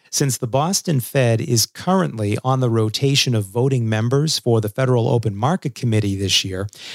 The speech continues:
Collins will immediately become involved with decisions on interest rates and shaping monetary policy. Her first meeting as a voting member will be the upcoming July F O M C meeting.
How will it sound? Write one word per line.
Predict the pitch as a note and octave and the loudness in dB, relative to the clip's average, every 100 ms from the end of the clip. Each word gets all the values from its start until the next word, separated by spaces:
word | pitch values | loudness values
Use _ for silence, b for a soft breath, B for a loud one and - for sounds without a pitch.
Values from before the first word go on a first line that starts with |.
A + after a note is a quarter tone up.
| B | B
Collins | - D#3+ F#3+ G3 E3 | -4 0 2 0 0
will | C3+ C#3 | 0 0
immediately | A#2 A#2 C#3 F#3 E3 A2+ A2 G#2 | 0 2 2 2 2 0 0 0
become | A2+ C3 A#2 | 0 0 0
involved | G#2 C3+ C3 G#2+ G2 | 0 0 0 -2 -2
with | G#2+ G2+ | -2 -2
decisions | - - B2+ A#2+ A#2+ | -2 0 2 2 2
on | G#2+ G2 | 2 0
interest | A2 B2+ C#3+ - - | 0 0 0 0 0
rates | D3 D#3 - B B | -2 -2 -6 B B
and | - A2 | -4 -2
shaping | - B2 A#2 A#2 | 0 0 0 -2
monetary | A#2 A#2 A2+ A2+ G#2 | 0 2 0 0 0
policy. | G2 A#2 A#2 A2+ G2 F#2+ F2+ B B B | -2 -2 0 0 -4 -8 -12 B B B
Her | - D#3+ | -2 -2
first | E3+ F3+ E3 - | 0 0 0 0
meeting | D3+ D#3 C#3 C3+ | 0 2 2 2
as | A#2+ | 0
a | A2 | 0
voting | B2 F3 D3 A2 | 0 0 0 0
member | G2+ G2 G#2+ G#2 | -2 0 0 0
will | G#2+ C#3+ C3 | 0 0 0
be | C3 F#3+ A#2 | 0 0 0
the | G#2 A2 | 0 0
upcoming | B2 C3 - C3 B2 A#2+ A#2 | 0 -2 -2 0 0 0 -2
July | A2+ G2+ G#2+ A2 G#2+ | -2 0 0 0 -2
F | A2 G#2 | -2 0
O | G#2 | 0
M | G2 G2+ | 0 0
C | - G#2+ | 0 0
meeting. | G2+ F#2+ F#2 D#2+ | 0 -4 -8 -16